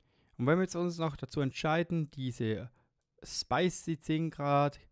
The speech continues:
negativen Kanonenrichtwinkel zu kriegen, dann können wir bis zu vierzig Millimeter hochkommen. Und der Turm, der ist teilweise auch ziemlich stark, alleine schon, weil es hier diese Rondellen hat. Klar, diese Rondellen machen es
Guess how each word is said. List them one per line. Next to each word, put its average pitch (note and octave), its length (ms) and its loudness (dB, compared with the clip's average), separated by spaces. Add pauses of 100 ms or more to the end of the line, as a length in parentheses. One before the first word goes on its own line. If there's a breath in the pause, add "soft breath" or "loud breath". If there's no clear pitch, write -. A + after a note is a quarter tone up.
(320 soft breath)
negativen C#3+ 420 0
Kanonenrichtwinkel D#3+ 720 0
zu D#3 100 -8
kriegen, D#3 280 -2
dann B2+ 120 -2
können C#3 220 0
wir C3 80 0
bis - 340 -4
zu D#3 120 0
vierzig D3 400 -2
Millimeter C3 400 0
hochkommen. G2+ 500 -8 (920 soft breath)
Und C#3+ 400 2
der C#3 120 -2
Turm, F#3+ 300 2
der C#3+ 100 0
ist - 100 -6
teilweise C#3 560 0
auch C#3+ 400 -2
ziemlich D#3+ 480 0
stark, C#3+ 480 -6 (440 loud breath)
alleine C#3 300 2
schon, C#3+ 280 -2
weil A#2+ 100 2
es A#2+ 120 -4
hier C3 100 -2
diese B2 320 -2
Rondellen A2 520 0
hat. G2 140 -8
Klar, C3 400 0 (180)
diese A#2+ 180 -2
Rondellen B2 440 0
machen C3 240 -6
es - 140 -12